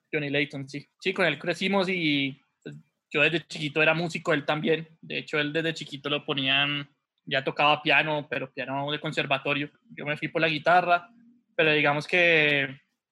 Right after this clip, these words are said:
nos, nos encontrábamos porque, pues, escuchábamos música,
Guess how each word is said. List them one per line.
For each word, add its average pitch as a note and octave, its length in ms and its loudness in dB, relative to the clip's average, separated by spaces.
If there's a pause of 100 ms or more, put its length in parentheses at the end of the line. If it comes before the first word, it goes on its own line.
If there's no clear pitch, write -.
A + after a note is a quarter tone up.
nos, D#3+ 180 -6
nos D3 220 -8
encontrábamos D#3 560 2
porque, E3 520 0
pues, - 180 -8
escuchábamos E3+ 480 0
música, B3 680 0